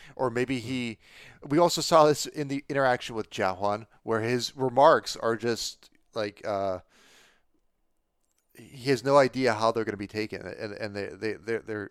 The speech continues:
Speaker 1: they kind of come out of left field. <laughs> They, there's a sort of, um, yeah, a, a, a deep lack of self-awareness, it would seem. And it's basically at this moment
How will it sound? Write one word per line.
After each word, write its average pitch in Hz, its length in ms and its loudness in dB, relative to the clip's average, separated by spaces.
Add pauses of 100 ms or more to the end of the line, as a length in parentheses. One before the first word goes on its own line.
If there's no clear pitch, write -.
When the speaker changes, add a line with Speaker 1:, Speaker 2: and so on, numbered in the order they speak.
(140)
Speaker 1:
they 120 60 -8
kind 123 160 -4
of 110 100 -6
come 120 200 -6
out 110 160 4
of 101 220 -4
left 107 200 -2
field. 101 500 -6 (100)
<laughs> 135 260 -8
They, 139 120 -10 (880)
there's 113 160 -8
a 107 60 -6
sort 113 260 -2
of, 98 280 -8
um, 92 580 -8 (400)
yeah, 117 320 -2
a, 123 120 -2
a, 113 220 -10 (100)
a 123 60 -8
deep 123 380 -10
lack 98 320 -4
of 92 160 -10
self-awareness, 90 800 -10
it - 80 -16
would - 100 -18
seem. - 260 -20 (1000)
And 135 100 -6
it's 131 120 -10
basically 175 400 0
at 117 80 -2
this 170 220 -4
moment 98 520 -4